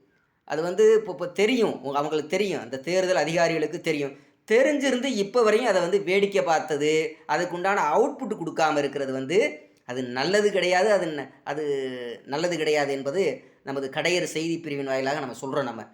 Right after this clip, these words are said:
எல்லாரும் வந்து பொறுப்புணர்வு, மக்களுக்கு பொறுப்புணர்வு வேண்டும். தேர்தல் காலகட்டத்துல நம்முடைய வறுமையை பயன்படுத்தி சமூக விரோத கும்பல்கள் வருவார்கள், பணம் கொண்டு வருவார்கள். "நான் அதை செய்து விடுவேன், இதை செய்து விடுவேன், பணம் வாங்கி நமக்கு ஓட்டு போட்டு விடுங்கள்" என்று வருவார்கள்.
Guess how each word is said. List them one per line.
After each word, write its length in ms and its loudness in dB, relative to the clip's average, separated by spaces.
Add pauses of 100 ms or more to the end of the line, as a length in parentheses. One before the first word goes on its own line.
(520)
எல்லாரும் 540 2
வந்து 420 4
பொறுப்புணர்வு, 640 0
மக்களுக்கு 540 -2
பொறுப்புணர்வு 440 -4
வேண்டும். 420 -2 (340)
தேர்தல் 380 4
காலகட்டத்துல 840 2
நம்முடைய 400 -2
வறுமையை 360 2
பயன்படுத்தி 460 -6
சமூக 320 0
விரோத 240 0
கும்பல்கள் 400 -6
வருவார்கள், 480 0
பணம் 240 -2
கொண்டு 180 -2
வருவார்கள். 580 -2 (160)
"நான் 220 0
அதை 220 0
செய்து 280 -4
விடுவேன், 200 -2
இதை 180 -4
செய்து 200 -6
விடுவேன், 180 -4
பணம் 220 -2
வாங்கி 280 -2
நமக்கு 260 -6
ஓட்டு 260 -4
போட்டு 240 -8
விடுங்கள்" 240 -4
என்று 180 -6
வருவார்கள். 540 0